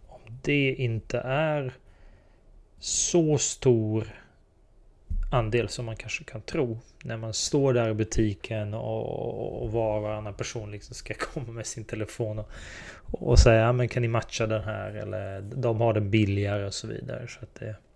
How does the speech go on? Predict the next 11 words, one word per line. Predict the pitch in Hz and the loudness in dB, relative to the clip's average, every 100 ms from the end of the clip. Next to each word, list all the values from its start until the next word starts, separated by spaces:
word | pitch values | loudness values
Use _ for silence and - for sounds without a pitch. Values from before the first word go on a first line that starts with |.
| _ _ _ - - - - - - - - - - - - - | _ _ _ -20 -20 -20 -20 -20 -20 -16 -16 -16 -18 -12 -12 -8
och | 127 127 - 131 | -8 -8 -10 -10
det | 127 | -8
kan | - 165 | -6 -6
vara | 147 | -6
skönt | - 165 170 147 - | -4 -2 -2 -4 -6
ändå | 127 117 | -4 -4
att | - | -4
veta | 120 117 101 - 139 131 | -4 -2 -4 -6 -4 -4
av | 120 110 107 107 - | -4 -4 -6 -8 -16
att, | 120 107 - - - - - _ _ | -16 -16 -18 -20 -20 -20 -20 _ _
eh, | 117 110 107 107 107 107 107 110 107 | -8 -6 -6 -6 -6 -6 -6 -6 -8